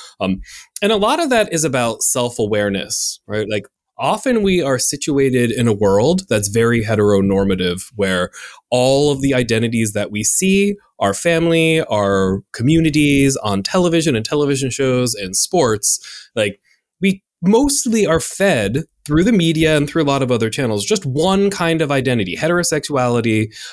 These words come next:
Um, and that's the norm and that's the standard. And anything that's not that, we don't talk about. I mean,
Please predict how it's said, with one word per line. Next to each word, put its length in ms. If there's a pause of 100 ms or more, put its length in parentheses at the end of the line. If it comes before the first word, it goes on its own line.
Um, 240
and 100
that's 220
the 80
norm 300
and 100
that's 220
the 60
standard. 480
And 120
anything 340
that's 220
not 340
that, 300 (240)
we 80
don't 200
talk 300
about. 380
I 40
mean, 160